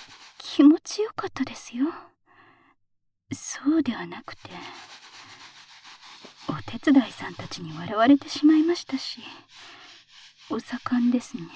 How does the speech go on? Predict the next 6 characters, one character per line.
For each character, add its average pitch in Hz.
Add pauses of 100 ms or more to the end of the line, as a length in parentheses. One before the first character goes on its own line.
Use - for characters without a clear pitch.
(520)
っ -
て。 - (3250)
布 -
団 226
も 240
敷 -